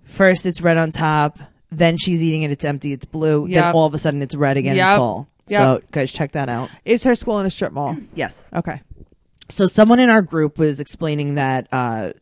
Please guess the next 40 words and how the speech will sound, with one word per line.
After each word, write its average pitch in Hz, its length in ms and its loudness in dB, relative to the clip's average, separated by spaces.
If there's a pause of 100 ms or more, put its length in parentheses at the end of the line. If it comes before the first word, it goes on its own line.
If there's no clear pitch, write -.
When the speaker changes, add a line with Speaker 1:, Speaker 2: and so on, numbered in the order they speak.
(480)
Speaker 1:
charter 160 400 -2
schools 320 680 -6 (120)
Speaker 2:
Uh-huh. 175 200 -2
Speaker 1:
are 175 180 0
just, 170 180 -6
like, 151 220 -4
anywhere. 127 640 -8
Like, 151 160 -6
they 156 80 -2
take 180 80 0
Speaker 2:
What 190 100 4
Speaker 1:
any 160 120 0
Speaker 2:
is 160 80 -4
a 185 60 -6
charter 170 360 -6
school? 208 220 -4
Speaker 1:
It's, 247 100 0
like, 339 100 -2
a 330 60 -2
privately 202 580 -2
owned 165 520 -2
public 156 300 -4
school 165 360 -2
that's, 147 180 -6
like, 147 160 -8
funded 147 320 -2
by 143 120 -2
the 135 60 -4
state. 147 340 -8 (420)
Speaker 2:
Okay. 294 340 -6 (380)
Speaker 1:
But 156 120 -4
it's 151 120 -6
run 139 300 -4
privately 110 460 -8
usually. 170 440 -8 (600)
Speaker 2:
Uh, 190 220 0
she 220 200 -4
mouth 170 280 -4
kisses 165 320 -6
Nova. 151 400 -6